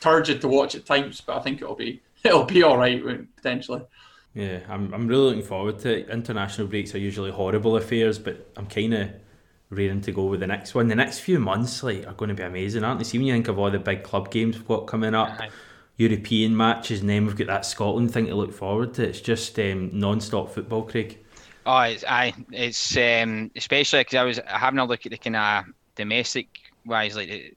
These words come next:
Speaker 3: the league fixtures. There's a lot of tasty ones coming up, and then e-, especially with the international kinda added into it, the European games for clubs as well. Um, but with internationals especially,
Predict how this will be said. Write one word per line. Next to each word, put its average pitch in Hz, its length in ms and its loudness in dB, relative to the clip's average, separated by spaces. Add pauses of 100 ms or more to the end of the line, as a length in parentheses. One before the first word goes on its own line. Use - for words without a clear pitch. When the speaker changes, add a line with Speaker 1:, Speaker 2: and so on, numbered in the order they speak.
Speaker 3:
the 110 160 -8
league 110 280 -10
fixtures. 120 520 -4
There's 104 320 -8 (560)
a 120 60 -4
lot 120 180 0
of - 80 -6
tasty 117 340 -4
ones 113 260 0
coming 113 260 -2
up, 123 200 -2
and 117 120 -4
then 113 280 0 (1000)
e-, 127 520 -12
especially 139 440 2
with 143 80 4
the 135 40 6
international 131 600 2
kinda 123 420 2
added 120 300 0
into 123 300 2
it, 123 220 2
the 107 80 -6
European 113 520 -2
games 117 220 -2
for 117 100 -2
clubs 113 320 -2
as 104 140 -8
well. 117 480 2
Um, 110 540 0 (100)
but 123 200 -6
with 120 140 -4
internationals 120 580 0
especially, 113 840 -2